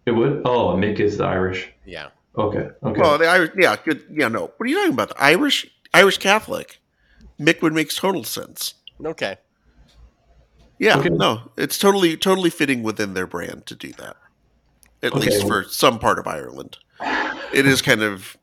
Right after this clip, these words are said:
Speaker 3: you know, I don't, I don't think McDonald's ever got involved in the troubles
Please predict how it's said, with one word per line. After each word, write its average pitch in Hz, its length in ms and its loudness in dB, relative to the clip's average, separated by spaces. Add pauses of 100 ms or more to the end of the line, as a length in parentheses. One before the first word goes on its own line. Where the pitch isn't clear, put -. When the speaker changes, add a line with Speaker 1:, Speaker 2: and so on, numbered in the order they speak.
(100)
Speaker 3:
you 123 80 -2
know, 104 80 -2
I 104 100 2
don't, 120 260 -4
I 131 80 6
don't 127 140 4
think 123 140 -4
McDonald's 104 480 -2
ever 98 220 -4
got 95 260 -4 (320)
involved 107 480 2
in 92 200 -10
the 90 80 -12
troubles 120 720 -4